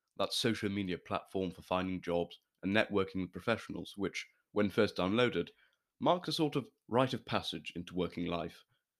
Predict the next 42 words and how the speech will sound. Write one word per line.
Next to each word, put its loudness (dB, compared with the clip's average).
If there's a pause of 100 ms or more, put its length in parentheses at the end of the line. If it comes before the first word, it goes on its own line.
(440)
The -10
Chinese 6
are 2
no 4
strangers 4
to -8
this -4
useful -6
platform. -6 (340)
Indeed, -2 (140)
fifty-three -2
million 4
people -6
in 0
China 2
use -6
LinkedIn. -2 (640)
But -8
that 2
came 4
to 2
an 6
end 6
on -2
Thursday 0 (180)
when 0
Microsoft, 0 (200)
which -8
owns 2
LinkedIn, -8 (440)
said 0
that -2
it 0
will 2
shut 2
down 6
the 2
social -2
media -2
platform -6
in -4
China. -2